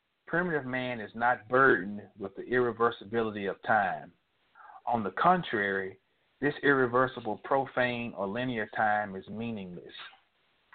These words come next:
Not only does the primitive become himself most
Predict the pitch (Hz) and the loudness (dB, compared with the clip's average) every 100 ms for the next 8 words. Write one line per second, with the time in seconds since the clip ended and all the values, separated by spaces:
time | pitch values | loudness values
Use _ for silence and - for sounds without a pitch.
0 | - - 110 135 139 139 127 123 117 107 | -20 0 4 6 4 4 0 -2 -2 -8
1 | - 139 131 120 117 107 123 113 113 113 | -6 -6 -4 -8 -8 -10 -6 -6 -8 -12
2 | 113 127 123 120 - _ _ - 107 110 | -8 -2 0 0 -8 _ _ -8 -2 -2